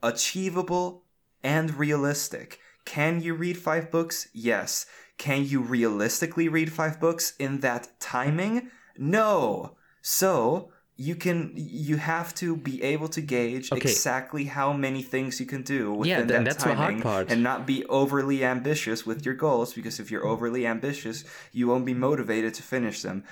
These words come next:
Speaker 1: But if it's a goal that you can actually accomplish,
Speaker 2: Wait, what's the
Speaker 1: you'll
Speaker 2: T?
Speaker 1: wanna accomplish it. Time.
Speaker 2: Oh, okay. Um,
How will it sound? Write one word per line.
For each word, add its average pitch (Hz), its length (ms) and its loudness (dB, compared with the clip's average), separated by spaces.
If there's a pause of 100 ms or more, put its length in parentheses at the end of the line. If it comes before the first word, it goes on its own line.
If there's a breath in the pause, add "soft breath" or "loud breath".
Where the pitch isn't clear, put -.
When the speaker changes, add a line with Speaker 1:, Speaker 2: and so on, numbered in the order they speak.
(140 loud breath)
Speaker 1:
But 123 100 0
if 120 140 0
it's - 160 -2
a 117 60 -4
goal 123 220 2
that 120 100 0
you 113 80 -2
can 113 140 -4
actually 113 420 -4
accomplish, 127 500 0
Speaker 2:
Wait, 147 140 0
what's 143 180 0
the - 80 0
Speaker 1:
you'll 123 80 2
Speaker 2:
T? 123 80 0
Speaker 1:
wanna 135 220 4
accomplish 147 500 -2
it. - 260 -8 (600)
Time. 113 500 -2
Speaker 2:
Oh, 170 120 0
okay. 104 280 -4 (380 loud breath)
Um, 110 380 2